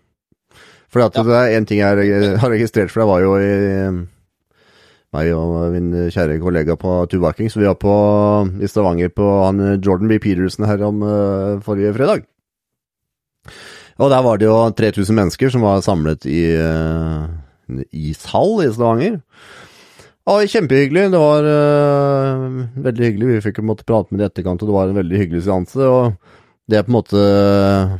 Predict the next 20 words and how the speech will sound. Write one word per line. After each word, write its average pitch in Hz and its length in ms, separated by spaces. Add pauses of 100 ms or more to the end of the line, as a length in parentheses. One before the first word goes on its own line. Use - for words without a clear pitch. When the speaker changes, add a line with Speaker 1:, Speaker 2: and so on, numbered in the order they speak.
(280)
Speaker 1:
satt - 260
igjen 90 140
med 113 140
etterpå, - 240
at 226 120
det 233 180
eneste 107 360
han 101 100
egentlig 85 240
snakket - 300
om 104 100
var 71 180
jo, 78 180 (280)
eh, 78 320 (720)
det 78 100
med 78 140
å - 60
ta 92 180
ansvar, 101 560
da. 254 60